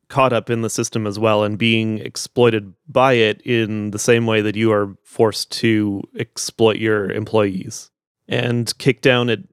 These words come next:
vulnerable people at every opportunity, just in case they w-, were to, uh,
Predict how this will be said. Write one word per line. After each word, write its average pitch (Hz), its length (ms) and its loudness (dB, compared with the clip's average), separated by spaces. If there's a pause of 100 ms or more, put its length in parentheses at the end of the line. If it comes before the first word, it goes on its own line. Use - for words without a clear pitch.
(160)
vulnerable 120 540 2
people 107 680 0 (180)
at 110 220 2
every 120 240 2
opportunity, 110 840 0
just 127 420 -2
in 110 220 -2
case 113 340 -2
they 107 460 0
w-, 101 280 -8 (180)
were 120 220 4
to, 107 540 -2
uh, 104 280 -4